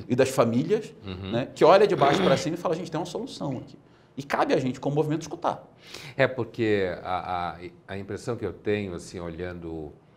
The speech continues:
Speaker 2: digamos assim, pro campo liberal como um todo, é que, assim como acho que sempre existia uma certa dificuldade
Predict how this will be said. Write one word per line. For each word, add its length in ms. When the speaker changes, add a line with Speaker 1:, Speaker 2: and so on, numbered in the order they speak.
Speaker 2:
digamos 360
assim, 120
pro 140
campo 240
liberal 420
como 240
um 60
todo, 440
é 120
que, 840
assim 480
como 540
acho 320
que 80
sempre 300
existia 320
uma 80
certa 320
dificuldade 680